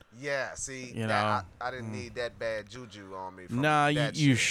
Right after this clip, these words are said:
Speaker 2: surely did not, because that is not a good thing.
Speaker 1: Then we went to the beach.
Speaker 2: Mm-hmm.
Speaker 1: And when we went to the beach, 'cause we was on the way to the airport, we went
Speaker 2: Right,
Speaker 1: to the
Speaker 2: right.
Speaker 1: beach.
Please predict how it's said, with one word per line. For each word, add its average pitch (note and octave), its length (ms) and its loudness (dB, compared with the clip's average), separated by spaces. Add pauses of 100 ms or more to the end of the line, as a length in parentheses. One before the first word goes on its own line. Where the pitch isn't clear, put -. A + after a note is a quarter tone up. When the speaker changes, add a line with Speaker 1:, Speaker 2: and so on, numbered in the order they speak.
Speaker 2:
surely B2+ 360 6
did G#2+ 240 0
not, A#2 480 0
because G#2 400 -2
that G#2 180 0
is G2+ 200 -6
not A2+ 640 0
a C3+ 80 0
good A#2+ 260 4
thing. A#2 600 0
Speaker 1:
Then B3+ 140 0
we F4 80 -4
went G#3+ 220 0
to F#3+ 60 -8
the D#3+ 60 -12
beach. F3 460 -8 (260)
Speaker 2:
Mm-hmm. B2+ 260 0 (380)
Speaker 1:
And C3+ 160 -8
when D3+ 180 -4
we D3+ 120 -4
went D#3 240 -4
to D#3 80 -8
the C3+ 60 -8
beach, E3+ 300 -10
'cause C3+ 160 -6
we B2+ 160 -8
was A#2+ 160 -8 (140)
on B2 160 -4
the B2+ 80 -6
way B2+ 160 -8
to A#2 160 -10
the G#2 180 -12
airport, A#2+ 380 -4
we G#2+ 60 -14
went G#2+ 100 -8
Speaker 2:
Right, G#2+ 180 4
Speaker 1:
to F#3+ 80 -2
the G#2+ 60 -2
Speaker 2:
right. G#2 80 0
Speaker 1:
beach. D#3 400 -6